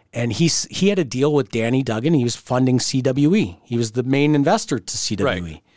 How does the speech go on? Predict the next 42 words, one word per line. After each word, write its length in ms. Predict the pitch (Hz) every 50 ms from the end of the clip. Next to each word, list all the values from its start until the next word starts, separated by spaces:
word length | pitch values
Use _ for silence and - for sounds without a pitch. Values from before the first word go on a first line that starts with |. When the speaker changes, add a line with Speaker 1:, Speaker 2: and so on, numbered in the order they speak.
| _ _ - - - - - - _ _ -
Speaker 1:
And 600 | 127 131 131 131 131 127 123 123 123 - - - _ _ _
he, 280 | _ - - 160 - - - -
so 360 | - - - 143 135 135 127
C 260 | 117 - - 175 208 233
W 320 | 262 180 160 139 131 143
E 140 | 175 185 143
loaded 760 | 113 107 113 113 117 127 143 165 175 170 151 131 110 98 95
their 180 | 110 110 113
anniversary 600 | 110 123 131 135 120 107 123 135 127 - - 123 101
show 240 | - - 104 95
that 180 | 87 87 92 95
year 120 | 92 92
with, 180 | 90 90 87 -
like, 140 | 98 98 -
four 440 | - - - - 175 180 180 180 127
or 60 | 113
five 400 | - - - 143 151 147 120 113
names. 260 | 131 131 113 98 98
I 80 | 101 101
think 200 | - - 110 -
Seth 340 | - - 143 156 - -
Black, 360 | - 107 113 127 160 170 - -
who's 200 | 127 110 98 107
now, 360 | 113 117 117 117 117 113 - - - - - - - _ _ -
uh, 500 | 104 107 107 101 98 98 98 101 104 101 -
no, 60 | 147
Speaker 2:
Rollins. 440 | 147 156 143 113 113 - - 156 -
Speaker 1:
<laughs> 0 |
Seth 280 | - - 156 120 - -
Rollins. 420 | - - - 139 147 143 139 135
Speaker 2:
Uh, 40 | -
Tyler 260 | - 151 151 151 151
Black. 220 | 135 139 127 135 -
Speaker 1:
Tyler 140 | 196 180
Black. 840 | - - - 190 147 - - - - 190 180 - 190 - - 175 - _
<laughs> 160 | _ _ _
Seth 320 | - - - 160 131 147
Black, 360 | - 143 139 131 120 - -
we'll 80 | 120 104
call 320 | - - - 113 104 98
him. 80 | 95 220
Speaker 2:
Yeah. 160 | 214 156 101